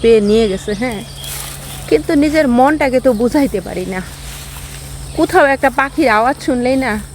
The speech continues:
আমি দৌড়ে আসতেছি। ঝোপঝাপ, জঙ্গল এই পাশটাতে,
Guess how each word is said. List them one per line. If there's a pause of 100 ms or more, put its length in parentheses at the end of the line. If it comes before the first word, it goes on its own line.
(360)
আমি
দৌড়ে
আসতেছি। (960)
ঝোপঝাপ, (480)
জঙ্গল (280)
এই
পাশটাতে,